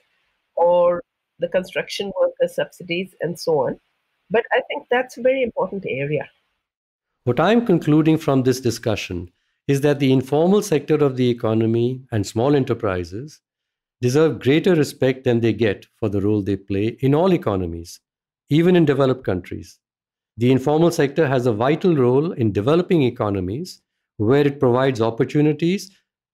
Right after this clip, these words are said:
Speaker 2: to the majority of the people to earn incomes which the formal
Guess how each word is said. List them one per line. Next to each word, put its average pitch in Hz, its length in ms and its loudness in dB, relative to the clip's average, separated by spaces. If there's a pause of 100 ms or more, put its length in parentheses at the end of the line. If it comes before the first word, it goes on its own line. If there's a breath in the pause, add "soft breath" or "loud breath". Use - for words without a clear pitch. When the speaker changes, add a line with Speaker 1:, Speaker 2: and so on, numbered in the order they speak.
(120)
Speaker 2:
to 139 60 -2
the 127 120 4
majority 156 520 2
of 135 100 0
the 117 100 -2
people 117 340 -2
to 123 200 -6
earn 156 220 4
incomes 185 640 0 (380)
which 123 140 -6
the 135 80 0
formal 165 540 2